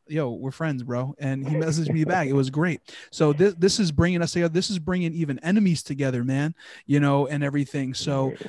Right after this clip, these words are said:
Speaker 1: definitely, we're happy you're on. We're happy you're back. And just to hear
Speaker 2: Appreciate
Speaker 1: where,
Speaker 2: it.
Speaker 1: where you have been,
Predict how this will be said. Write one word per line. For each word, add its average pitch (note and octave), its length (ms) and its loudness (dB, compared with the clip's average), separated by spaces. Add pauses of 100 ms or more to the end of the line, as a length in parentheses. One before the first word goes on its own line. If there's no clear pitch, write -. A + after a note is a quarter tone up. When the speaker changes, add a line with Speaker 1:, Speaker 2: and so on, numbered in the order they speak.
(120)
Speaker 1:
definitely, D#3+ 320 0
we're E3 160 2
happy F3 380 -4
you're C#3+ 220 -4
on. D3+ 300 -2
We're C#3 120 -2
happy D3+ 360 -8
you're C3 160 -4
back. C#3+ 440 -4
And B2+ 220 -6
just - 280 -6
to D#3 60 -8
hear D#3 240 0
Speaker 2:
Appreciate C#3+ 100 0
Speaker 1:
where, C#3+ 100 2
Speaker 2:
it. C#3 100 -4
Speaker 1:
where C#3+ 140 0
you C#3+ 180 2
have C3 220 -4
been, D3 320 0